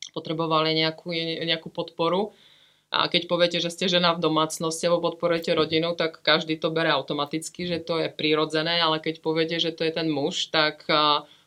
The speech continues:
buď z mimiky tváre, alebo aj z niektorých tých komentárov, a, je to tam. Takže myslím si, že tá spoločnosť ako potrebujú robiť veľký, a, pokrok v tom, aby prijala aj takéto, ako by sme dostali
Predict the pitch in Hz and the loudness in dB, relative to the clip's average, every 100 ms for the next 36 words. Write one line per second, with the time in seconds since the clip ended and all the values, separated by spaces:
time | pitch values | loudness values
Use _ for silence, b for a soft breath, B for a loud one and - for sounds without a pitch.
0 | - 160 175 175 156 156 170 170 175 180 | -8 -4 -2 2 2 2 -2 -2 -4 -2
1 | 160 156 160 165 165 170 165 165 165 160 | 6 8 8 6 6 4 2 2 2 0
2 | 160 160 165 - 165 160 151 156 156 151 | 2 -2 -2 -6 -4 -2 -2 -2 2 4
3 | 151 151 156 - 156 151 151 - 151 - | 4 2 0 -2 2 2 2 0 0 0
4 | 156 139 147 139 143 147 156 160 160 156 | -2 -6 -6 -6 -8 -6 -8 -6 -8 -6
5 | 156 - 143 147 - 156 160 156 - 156 | -8 -4 -4 -4 -6 -4 -2 -2 0 2
6 | 151 151 b b b - 160 160 156 160 | 2 -2 b b b -4 -2 0 2 2
7 | 165 160 156 160 160 160 170 160 165 160 | 2 0 0 2 2 2 0 2 2 -2
8 | - 151 151 147 151 - 160 - 160 - | -2 2 4 4 0 -2 -4 -2 -6 -6
9 | - 151 151 151 151 147 151 151 156 156 | -4 -2 -2 -2 0 0 0 -2 0 4
10 | 151 139 143 190 b b b - 151 160 | 4 4 2 -2 b b b -2 0 2
11 | 160 208 175 170 170 165 170 175 170 165 | 2 2 2 2 0 -2 -2 -4 -2 -2
12 | 165 170 165 160 | -4 -4 -2 -2